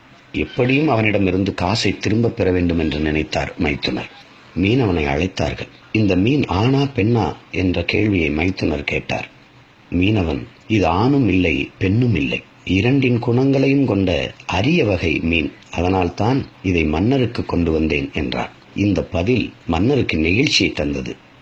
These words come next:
மேலும் ஆயிரம் பொற்காசுகளை கொடுத்தார். மைத்துனருக்கு எரிச்சல் ஏற்பட்டது. மன்னர் கொடுத்த காசிலிருந்து ஒரு தங்க காசு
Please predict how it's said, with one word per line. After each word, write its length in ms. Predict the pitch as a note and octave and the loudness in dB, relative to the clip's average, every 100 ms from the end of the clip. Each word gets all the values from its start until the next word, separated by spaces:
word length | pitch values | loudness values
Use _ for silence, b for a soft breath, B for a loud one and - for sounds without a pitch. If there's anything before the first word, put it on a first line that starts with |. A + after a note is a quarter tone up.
| - | -8
மேலும் 480 | - F2+ C#3 F#3 G3+ | 0 2 2 2 2
ஆயிரம் 400 | C3 G#2+ F2+ F2 | 2 2 2 0
பொற்காசுகளை 760 | F2+ E2 A2+ G2 - D2+ C2 C2+ | -2 -2 -2 0 0 0 -2 -4
கொடுத்தார். 500 | C2 - - - - - - - | -6 -6 -8 -10 -12 -20 -20 -8
மைத்துனருக்கு 840 | D#2+ E2+ G#2+ A#2+ F#2 D#2+ - C2+ B1 - - D2 | -2 -2 0 0 0 0 -2 -4 -4 -12 -16 -4
எரிச்சல் 560 | D#2+ F2+ A#2+ C#3 B2 | 0 2 2 0 0
ஏற்பட்டது. 500 | D#2+ D2 - - - - - - - - - | 0 -2 -4 -6 -8 -8 -18 -20 -20 -20 -8
மன்னர் 500 | D#2 E2+ A2 D3+ B2+ | -2 0 2 2 2
கொடுத்த 380 | - G#2 - G2 | 0 -2 -2 -4
காசிலிருந்து 960 | F#2 F#2+ A2+ - F#2 F2+ G2 F#2+ B1 - - - - | 0 0 0 0 0 2 2 0 -2 -8 -18 -18 -2
ஒரு 300 | F#2 B2 A#2+ | 0 2 0
தங்க 320 | B2 D3 C#3+ | 0 0 -2
காசு 640 | G#2+ G2 - D#2+ A#1 - | -2 -2 -2 -4 -4 -10